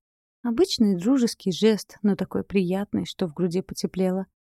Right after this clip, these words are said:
«Я должна что-нибудь сделать, должна исправить свою ошибку, чтобы защитить тех, кто стал мне дорог».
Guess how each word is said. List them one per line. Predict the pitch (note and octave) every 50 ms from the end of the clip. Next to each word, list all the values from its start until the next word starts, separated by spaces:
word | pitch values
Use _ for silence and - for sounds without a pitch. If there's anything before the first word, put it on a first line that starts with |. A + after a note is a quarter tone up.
| _ _ _ -
«Я | A3 G3 G#3+ F#3
должна | F#3+ F#3+ G3 G#3 G#3 G3 G3 A#3 A#3+ A3+ G3
что-нибудь | - - - - G3+ F#3+ F#3 F3+ F3 F3 G3 E3
сделать, | G3 G3+ F#3 - A3+ A3 F#3+ E3+ F3 - - - _
должна | - A3 G3+ G#3+ G3+ F3+ F#3+ G#3+ G#3 F#3+ F3+
исправить | - - - G#3 G3 F#3+ F#3 F3+
свою | - - F#3+ F#3+ G3+
ошибку, | A3 - - G#3 - - F#3+ -
чтобы | - - F#3 E3 F#3
защитить | E3 G3+ G3+ - A#3+ A3 - G#3+ F#3 -
тех, | - - G#3 G#3 A3+ -
кто | - - - G3
стал | - - - F#3+ F3+ F3+
мне | F#3 F#3+ G3 G#3+
дорог». | G3 G#3+ F#3+ F3+ F3+ - - -